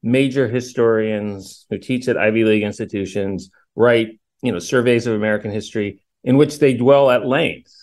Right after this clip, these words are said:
on the challenges of slavery to kind of fundamental questions of American democratic ideas and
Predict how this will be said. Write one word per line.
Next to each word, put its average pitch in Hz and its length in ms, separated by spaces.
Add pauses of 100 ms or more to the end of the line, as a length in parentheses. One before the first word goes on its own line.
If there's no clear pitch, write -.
(280)
on 101 320
the 98 100
challenges 104 580
of 95 140
slavery 95 760
to 92 180
kind 101 180
of 92 140
fundamental 98 400
questions 87 380
of 85 80
American 85 580
democratic 80 540 (920)
ideas 87 560
and 73 300